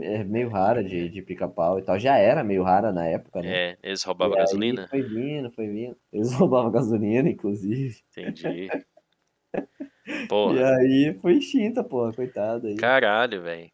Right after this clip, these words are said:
Speaker 2: É, é, mas é coisa do ser humano, isso não me surpreende mais. Eu não sei como é que tem espécie de baleia viva até hoje, com os japoneses.
Speaker 1: É, de tudo, né,
Speaker 2: Né,
Speaker 1: Rodrigo?
Speaker 2: os japoneses caçam baleia mais do que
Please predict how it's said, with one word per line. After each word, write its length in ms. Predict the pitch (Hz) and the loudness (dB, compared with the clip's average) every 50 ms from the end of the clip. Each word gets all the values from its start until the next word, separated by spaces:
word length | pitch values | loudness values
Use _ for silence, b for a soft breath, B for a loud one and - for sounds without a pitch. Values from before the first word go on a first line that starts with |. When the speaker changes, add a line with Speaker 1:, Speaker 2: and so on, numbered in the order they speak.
| _ _ - | _ _ -6
Speaker 2:
É, 320 | - 180 185 139 98 98 - 131 | -2 0 2 2 2 2 0 -4
é, 20 | |
mas 240 | 147 175 208 226 220 | -4 -4 -4 -4 -2
é 320 | 220 226 233 240 254 233 233 | -2 -2 -2 -2 -4 -8 -8
coisa 260 | - - 208 214 - | -8 -6 -6 -6 -6
do 40 | - | -4
ser 160 | - 208 202 | -4 -4 -2
humano, 220 | 175 107 110 117 | 0 -2 -2 0
isso 140 | 117 - - | -2 -4 -4
não 80 | 170 185 | -6 -6
me 80 | 180 | -6
surpreende 640 | - - - 175 - - 147 120 107 107 107 101 95 | -4 -4 -6 -6 -6 -4 -4 -2 -2 -4 -4 -8 -12
mais. 500 | 90 85 87 87 90 - - - - - _ _ _ _ _ | -10 -10 -10 -10 -10 -12 -14 -16 -16 -18 _ _ _ _ _
Eu 100 | - 113 | -12 -8
não 60 | 120 | -6
sei 160 | - - 143 135 | -4 -4 -4 -6
como 160 | - 139 131 | -6 -8 -8
é 20 | |
que 100 | 131 - | -8 -6
tem 240 | - 127 117 120 117 110 - | -8 -8 -8 -8 -12 -16 -14
espécie 380 | - - - - 117 117 117 - | -12 -12 -6 -2 -2 -2 -2 -4
de 60 | - | -8
baleia 420 | - 110 110 107 110 113 110 110 107 | -2 0 0 0 0 -2 -2 -4 -4
viva 360 | 104 107 113 110 107 104 104 | -6 -10 -12 -10 -10 -10 -10
até 200 | - - 107 101 | -6 -4 -4 -2
hoje, 320 | 98 101 120 135 135 _ _ _ _ _ _ _ _ _ | -2 -4 -6 -8 -14 _ _ _ _ _ _ _ _ _
com 80 | - | -8
os 80 | 101 90 | -8 -2
japoneses. 760 | 95 101 98 - - 107 98 95 95 104 110 120 - - - _ _ _ _ _ _ _ _ _ _ _ _ _ _ _ _ _ _ _ _ _ _ _ _ _ _ _ _ _ _ _ _ _ _ _ _ _ _ _ _ _ - | -2 -2 -2 0 -2 -6 -6 -6 -8 -10 -10 -14 -18 -20 -20 _ _ _ _ _ _ _ _ _ _ _ _ _ _ _ _ _ _ _ _ _ _ _ _ _ _ _ _ _ _ _ _ _ _ _ _ _ _ _ _ _ -12
Speaker 1:
É, 160 | - - 131 | -8 -6 -6
de 200 | 107 113 113 - | -6 -6 -10 -14
tudo, 360 | - - 185 196 147 - 123 110 | -10 -8 -8 -6 -6 -6 -8 -8
né, 100 | 104 107 110 110 | -8 -8 -8 -8
Speaker 2:
Né, 80 | 98 92 | -8 -8
Speaker 1:
Rodrigo? 180 | 90 92 95 101 | -8 -8 -10 -10
Speaker 2:
os 80 | 92 - | -12 -12
japoneses 600 | - 90 82 - - 90 90 92 92 92 92 - | -12 -14 -12 -10 -12 -10 -10 -10 -10 -8 -8 -8
caçam 440 | - - 123 113 117 123 - - 120 | -6 -4 -2 -2 -2 -2 -4 -6 -4
baleia 420 | 117 123 123 120 117 113 113 120 127 | 0 2 2 2 2 0 0 -2 -2
mais 260 | 123 117 113 117 120 | -2 -2 -2 -2 -2
do 100 | 127 143 | -6 -10
que 560 | - - - 190 202 226 226 220 208 175 151 | -14 -14 -12 -12 -12 -12 -12 -14 -14 -14 -16